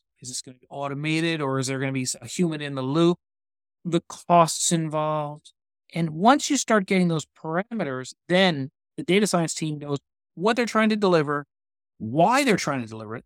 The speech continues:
the purpose, and then what are the parameters for success. And that helps drive the conversation about how they move to the next steps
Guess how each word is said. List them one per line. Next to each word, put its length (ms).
the 80
purpose, 640
and 160
then 260
what 240
are 40
the 100
parameters 500
for 120
success. 420
And 100
that 160
helps 320
drive 540
the 60
conversation 600
about 220
how 220
they 140
move 320
to 80
the 100
next 240
steps 540